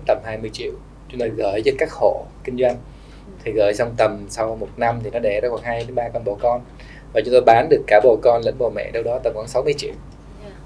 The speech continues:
Speaker 1: Đó, thì chúng ta sẽ có đâu đó lời gấp hai, gấp ba lần.
Speaker 2: Dạ.
Speaker 1: Thì tương tự ha, chúng ta bỏ bao nhiêu tiền á, chúng ta, chúng ta sẽ kỳ vọng được nhiều hơn chút xíu nữa.
Speaker 2: Dạ.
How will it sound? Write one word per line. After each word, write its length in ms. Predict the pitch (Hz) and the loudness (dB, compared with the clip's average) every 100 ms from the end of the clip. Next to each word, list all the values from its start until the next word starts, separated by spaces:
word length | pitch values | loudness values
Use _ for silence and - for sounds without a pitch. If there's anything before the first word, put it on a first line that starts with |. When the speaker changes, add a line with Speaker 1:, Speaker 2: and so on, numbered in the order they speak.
| 117 113 | -8 -6
Speaker 1:
Đó, 80 | 127 143 | -6 -8
thì 100 | - | -8
chúng 80 | 131 | -2
ta 80 | 117 | 0
sẽ 120 | 127 - | 0 4
có 180 | 110 117 | 6 6
đâu 120 | 127 | 6
đó 120 | 117 | 6
lời 220 | 127 117 101 | 6 6 2
gấp 80 | 123 | -4
hai, 160 | 131 107 | -2 -4
gấp 80 | - | -2
ba 140 | - 107 | -4 -4
lần. 180 | 101 - - - - - - 175 | -4 -10 -16 -20 -20 -20 -20 -18
Speaker 2:
Dạ. 60 | 156 - | -16 -6
Speaker 1:
Thì 100 | 113 | 2
tương 180 | 131 127 | 2 2
tự 140 | - 113 | -2 -2
ha, 100 | 117 | -4
chúng 80 | 131 | -2
ta 60 | 127 | 2
bỏ 200 | 107 117 | 6 6
bao 100 | 131 | 6
nhiêu 140 | 120 117 | 2 4
tiền 200 | 107 107 | 2 2
á, 60 | 113 - | -8 -12
chúng 80 | - | -4
ta, 80 | 120 120 | -4 -4
chúng 100 | 127 | -8
ta 60 | |
sẽ 100 | 127 - - | -10 -12 -12
kỳ 120 | 101 | -8
vọng 120 | - - | -6 -6
được 100 | 107 - - | -10 -12 -12
nhiều 180 | 110 98 | -10 -8
hơn 120 | 110 110 | -10 -14
chút 80 | - | -12
xíu 180 | 123 123 | -10 -10
nữa. 140 | 113 - - - - - - - - - | -10 -12 -18 -20 -20 -20 -20 -20 -20 -20
Speaker 2:
Dạ. 60 | - | -20